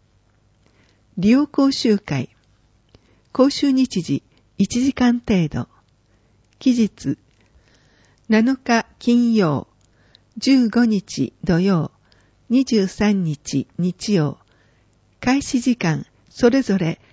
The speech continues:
午後一時からです。対象者、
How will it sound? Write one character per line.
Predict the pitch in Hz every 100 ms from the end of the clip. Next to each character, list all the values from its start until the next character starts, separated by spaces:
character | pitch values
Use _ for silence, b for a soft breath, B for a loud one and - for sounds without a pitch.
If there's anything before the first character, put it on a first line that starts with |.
| b
午 | - 240
後 | 196 160
一 | - 185 254
時 | 269
か | - 170
ら | 139
で | 135
す。 | - - _ _ _ _ _ _ _ _ _ _
対 | - 254
象 | 277 294 254
者、 | - 175